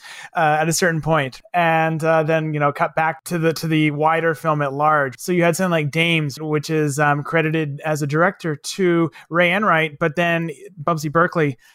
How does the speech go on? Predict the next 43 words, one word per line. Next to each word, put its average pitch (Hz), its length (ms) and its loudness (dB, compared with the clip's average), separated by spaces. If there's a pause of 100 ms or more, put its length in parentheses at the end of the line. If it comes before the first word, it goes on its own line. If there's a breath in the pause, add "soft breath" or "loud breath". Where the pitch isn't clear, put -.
(160 soft breath)
directed 165 400 0
all 156 180 4
the 156 120 0
specific 147 360 0
musical 165 300 2
numbers, 143 280 2
and 156 80 -2
it 156 60 -2
really 180 240 2
feels 160 220 0
like 156 160 -2
two 196 240 -2
completely 147 400 -14
different 139 300 -14
movies. - 420 -16 (320 soft breath)
And, 156 400 2
uh, 151 280 4
Vorkapich 165 460 -2
is 147 120 -6
the 151 100 -2
first 165 240 2
example 151 400 0
I 147 80 2
can 139 140 -6
think 160 200 -4
of, 143 160 2
of 135 220 -4 (560 loud breath)
an 180 160 0
editor, 185 400 2 (200)
<laughs> 220 220 0
essentially, 160 640 0
or, 151 300 2
you 156 180 -2
know, 147 40 -2
he's 147 220 -6
created 185 320 0
as 156 120 0
special 170 340 -2
effects 170 340 0
in 156 40 -2
his 135 120 0
early 123 160 -4
films, 123 320 -16